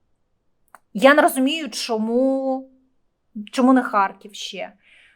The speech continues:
чому не Миколаїв, чому не Київська область, яка дуже сильно постраждала.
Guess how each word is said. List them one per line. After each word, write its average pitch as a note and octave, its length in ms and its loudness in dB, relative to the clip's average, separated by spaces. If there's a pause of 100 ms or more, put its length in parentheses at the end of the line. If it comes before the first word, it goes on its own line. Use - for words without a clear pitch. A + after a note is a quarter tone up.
(140)
чому A#3+ 680 0
не B3 120 0
Миколаїв, F#3 680 -8 (400)
чому A3+ 840 -2
не G#3+ 220 -4
Київська A#3 440 -8
область, G3+ 580 -8 (140)
яка A3 300 4 (100)
дуже B3+ 640 4
сильно A3 520 -4
постраждала. F#3+ 760 -8